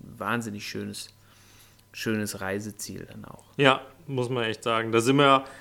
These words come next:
Speaker 2: aber im Grunde haben wir da ja auch nicht viel gemacht, als da einfach die Natur... Äh, vor Ort zu erleben. Ich meine, im Grunde, wir waren ja an vielen Orten nicht sehr lange und <laughs> haben immer die Schönheit der Campingplätze genossen und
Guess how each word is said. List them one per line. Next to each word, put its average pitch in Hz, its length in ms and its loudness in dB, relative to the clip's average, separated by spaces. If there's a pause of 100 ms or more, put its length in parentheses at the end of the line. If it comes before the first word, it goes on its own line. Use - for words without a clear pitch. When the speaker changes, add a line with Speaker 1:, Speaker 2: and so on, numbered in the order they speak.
(160)
Speaker 2:
aber 113 160 6
im 113 100 4
Grunde 127 260 8
haben 131 140 8
wir 123 80 8
da 117 220 8
ja 139 180 8
auch 120 260 4
nicht 143 300 -2
viel 160 280 2
gemacht, 151 480 2
als 127 300 -2
da 117 260 4
einfach 120 360 -2
die 123 140 -4
Natur... 127 760 0 (520)
Äh, 117 500 6 (160)
vor 120 500 0
Ort 165 260 4
zu - 140 0
erleben. 95 640 0
Ich - 140 -14
meine, 113 240 2
im 110 80 0
Grunde, 120 260 0
wir 120 140 2
waren 120 240 8
ja 131 220 6 (360)
an 110 220 0
vielen 131 380 0
Orten 123 380 4
nicht 127 180 -2
sehr 107 180 4
lange 120 240 6
und 139 160 2
<laughs> - 0 -
haben 127 180 4
immer 139 460 2 (320)
die 117 100 6
Schönheit 135 760 8
der 110 100 4
Campingplätze 120 880 -2
genossen 104 480 -2
und 117 260 -2